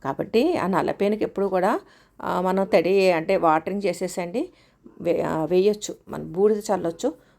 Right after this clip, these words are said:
ముందు అన్నిటికంటే ముందు మనకు కనిపించిన వెంటనే చేతితోటి వీలైనంత వరకు మనం రబ్ చేసేయాలండి.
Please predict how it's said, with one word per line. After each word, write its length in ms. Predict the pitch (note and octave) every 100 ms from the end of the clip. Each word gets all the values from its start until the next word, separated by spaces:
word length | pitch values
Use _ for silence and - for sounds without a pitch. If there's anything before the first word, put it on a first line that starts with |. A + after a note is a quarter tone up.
| -
ముందు 180 | A3 B3
అన్నిటికంటే 480 | A3 A3+ A3+ A#3+ A#3
ముందు 240 | A3+ A#3
మనకు 220 | C#4+ A3
కనిపించిన 420 | A3 G3 A3+ B3
వెంటనే 220 | A#3+ A#3 A#3+
చేతితోటి 480 | G#3+ G#3 A#3+ A3 B3+
వీలైనంత 460 | G#3 G#3+ G#3+ G#3 G3+
వరకు 300 | F#3 G3 B3
మనం 360 | A3+ G3 F#3+ - - - -
రబ్ 300 | G3 G3+ -
చేసేయాలండి. 680 | B3 G#3+ F#3 D#3+ D3 C#3